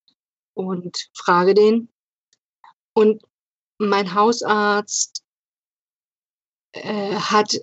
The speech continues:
mir erzählt, dass ich in seiner ganzen, seinen ganzen Jahren Erfahrung die erst die zweite Patientin von ihm wäre, die, äh,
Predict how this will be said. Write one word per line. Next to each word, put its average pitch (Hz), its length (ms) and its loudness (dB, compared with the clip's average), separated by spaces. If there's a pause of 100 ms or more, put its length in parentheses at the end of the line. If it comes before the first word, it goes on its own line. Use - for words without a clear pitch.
(140)
mir 208 260 4
erzählt, 196 600 0
dass 190 120 -2
ich - 220 -4
in 202 140 -2
seiner 185 260 2
ganzen, 190 840 0 (800)
seinen 180 120 2
ganzen 202 220 0
Jahren 190 160 2
Erfahrung 185 580 2 (360)
die 202 80 4
erst 214 220 0
die - 80 -8
zweite 220 360 0
Patientin 202 520 -6
von 190 200 -4
ihm 185 360 -2
wäre, 196 520 4
die, 185 340 -4 (520)
äh, 180 340 -2